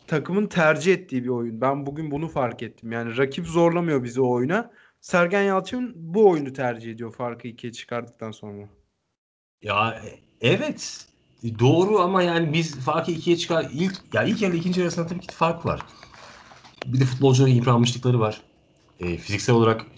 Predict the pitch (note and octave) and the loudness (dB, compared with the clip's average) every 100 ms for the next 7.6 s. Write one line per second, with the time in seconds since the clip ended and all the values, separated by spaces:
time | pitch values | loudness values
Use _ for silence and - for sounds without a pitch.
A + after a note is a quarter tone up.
0 | - - F#2+ F#2+ F2+ F#2 F2+ F2 F2 E2 | -12 -6 -2 0 0 0 -2 -4 -4 -8
1 | D#2+ F2 E2+ F2+ - G#2+ A2 G#2+ A2 A2 | -12 -14 -14 -10 0 2 4 4 4 2
2 | G#2+ A2 G#2 G#2 G2+ G#2 G#2+ G#2 G#2 G2+ | 2 0 0 -2 -4 -2 -2 -2 -6 -6
3 | - - - _ - _ _ _ _ _ | -18 -20 -20 _ -20 _ _ _ _ _
4 | _ _ - A#2 A#2+ A#2+ A2 A2+ - A2+ | _ _ -2 2 4 4 4 2 2 0
5 | G#2+ G#2+ G#2 A2 G#2+ G2+ G2+ - _ _ | 0 0 0 -2 -2 -4 -8 -14 _ _
6 | - - B2 B2+ C3+ B2+ B2+ B2+ B2 B2 | -18 0 6 8 6 2 0 0 0 -2
7 | C3+ B2 A#2 C3 B2 A#2+ | -2 -2 -2 -2 -4 -4